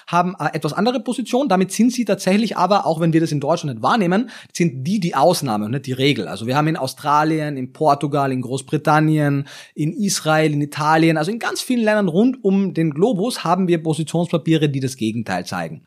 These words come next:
Hat es die Deutsche Gesellschaft für Ernährung per se Unrecht? Nee, sondern man muss das wie immer im Leben etwas differenzierter sehen. Der Punkt ist, dass die Rahmenbedingungen in Deutschland und in vielen anderen europäischen Ländern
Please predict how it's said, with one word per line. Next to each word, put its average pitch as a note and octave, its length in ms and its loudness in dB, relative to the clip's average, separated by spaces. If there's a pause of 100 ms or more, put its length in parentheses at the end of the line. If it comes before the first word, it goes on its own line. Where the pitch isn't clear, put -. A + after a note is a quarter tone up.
Hat A3 180 0
es C4+ 160 -8
die A3+ 60 0
Deutsche G3+ 280 0
Gesellschaft F#3 380 -2
für E3 80 -4
Ernährung F3 300 2
per C#3 180 -2
se B2 140 -4
Unrecht? D4 420 0
Nee, F#3 240 0 (140)
sondern F3+ 240 0
man F3 100 2
muss G#3+ 160 0
das F3+ 180 -6
wie E3+ 200 -4
immer G#3 180 4
im F#3 80 0
Leben F#3+ 300 2
etwas D#3 240 -2
differenzierter D#3 640 0
sehen. B3 240 2 (380)
Der E3+ 60 0
Punkt D4 260 2
ist, C4 160 -2
dass G3+ 260 -2
die G3 440 -2
Rahmenbedingungen C3+ 1300 0
in F#3 200 0
Deutschland C#4 680 0
und F3 220 -4
in D#3 80 -2
vielen E3 240 0
anderen A3+ 320 0
europäischen G#3+ 540 0
Ländern G#3 320 2